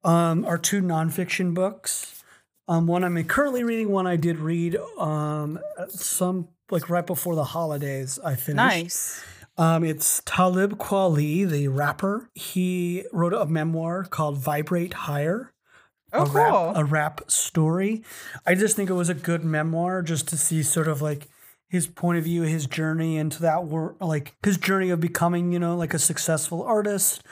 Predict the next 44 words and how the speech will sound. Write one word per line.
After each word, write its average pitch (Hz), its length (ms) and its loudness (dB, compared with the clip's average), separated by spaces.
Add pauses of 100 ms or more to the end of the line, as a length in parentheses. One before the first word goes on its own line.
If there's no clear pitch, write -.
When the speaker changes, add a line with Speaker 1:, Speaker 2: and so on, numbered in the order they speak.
(340)
Speaker 1:
as 170 180 6
well 170 220 4
as, 170 160 0
like, 165 240 2
you 180 100 6
know, 175 280 0 (160)
it, 196 240 -4
it, 202 340 -12 (140)
he 180 160 -4
just 185 160 2
has 185 160 2
a 180 40 2
lot 170 180 2
of 156 40 -4
good 165 180 0
input 165 520 0 (420)
into 165 240 2 (140)
Speaker 2:
Nice. 254 280 4
Speaker 1:
the 160 40 2
world 160 380 0
and 175 140 0
stuff. 185 440 -6
And, 147 200 -6 (520)
you 254 120 2
know, 226 300 2
uh, 185 420 0 (540)
it's, 190 360 2
I 196 80 6
wouldn't 214 260 4
call 196 240 0
it, 196 60 -6
like, 170 160 2
the 185 80 2
greatest 160 500 2
memoir 175 380 2
of 170 100 0
all 175 140 2
time, 180 320 -2
but 156 100 0
I 151 60 0
think 143 200 -4
it's 147 120 -4
a 147 60 -2
solid, 135 500 -6